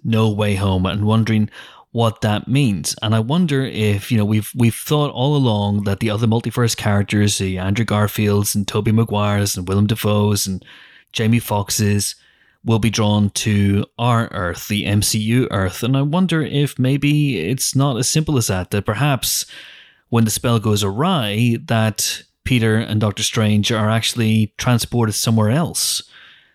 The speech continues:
to perhaps the, the Earth of Tobey Maguire and Willem Dafoe, and then they're,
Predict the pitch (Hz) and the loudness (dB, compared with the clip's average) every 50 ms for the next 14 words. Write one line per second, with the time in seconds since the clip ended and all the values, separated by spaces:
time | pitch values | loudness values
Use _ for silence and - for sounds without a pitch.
0 | _ _ _ _ _ _ _ _ - - - - - - - - 123 107 - 104 | _ _ _ _ _ _ _ _ -20 -16 -12 -12 -10 -4 -2 0 0 0 0 -2
1 | 98 117 139 165 143 - - - 120 110 104 104 104 95 - 113 110 110 - - | 0 0 0 0 0 -2 0 0 2 2 4 2 0 0 0 0 0 0 0 0
2 | 104 101 101 - 107 - - 107 98 101 95 95 92 - 98 98 95 92 92 90 | 0 0 0 0 0 0 0 0 2 2 0 0 0 0 0 0 0 0 -2 -4
3 | 90 92 - - - 104 98 98 95 95 95 95 95 95 101 95 104 104 98 98 | -6 -8 -10 -6 -2 0 0 0 2 0 0 0 0 -2 -2 -2 0 0 0 0
4 | 95 98 101 - - 101 95 92 90 87 90 - - - 107 104 104 101 101 101 | 0 0 -2 0 0 0 0 0 -2 -4 -6 -8 -6 -4 -2 0 2 2 2 2
5 | 101 98 - - _ - - - - - _ _ - - 120 107 107 117 117 113 | 2 0 -2 -6 _ -18 -20 -20 -20 -20 _ _ -16 -12 -8 -4 -2 0 2 2
6 | 113 117 113 110 110 110 107 107 104 | 2 2 2 2 2 0 0 -2 -2